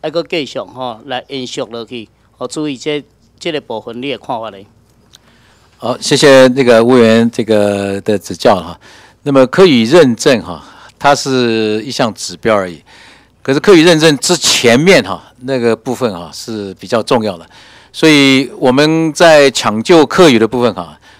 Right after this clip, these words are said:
Speaker 2: 未来这个中小学的学生哈，现在是落实到，到幼稚园哈，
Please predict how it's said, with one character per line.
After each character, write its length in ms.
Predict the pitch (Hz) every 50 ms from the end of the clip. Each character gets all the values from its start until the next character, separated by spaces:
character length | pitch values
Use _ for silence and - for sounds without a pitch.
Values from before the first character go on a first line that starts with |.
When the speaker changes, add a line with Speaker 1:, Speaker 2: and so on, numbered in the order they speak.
| _ _ _
Speaker 2:
未 160 | 170 165 160
来 260 | 139 131 131 131 131
这 160 | 123 - 139 123
个 460 | 120 117 113 110 107 107 110 110 - - - _ _ _ _ _ _ _ _ _ _ _ _ _ _ _
中 220 | - 165 160 160
小 200 | 143 135 107 95
学 200 | 87 - 104 98
的 80 | 101 107
学 180 | - 107 101
生 200 | - - 104 101 101
哈， 200 | - 90 82 - _ _ _ _ _ _ _
现 280 | - - - 202 180 156
在 200 | 151 143 131 120
是 220 | - - 131 123
落 280 | 117 147 196 190 165 135
实 200 | - - 113 107
到， 220 | - 127 110 104
到 340 | 104 - 123 113 107 101 101 98 - - - - - - _ _ _
幼 140 | - 196 208
稚 240 | 139 - - 95 98
园 160 | 95 80 76 - -
哈， 120 | 82 82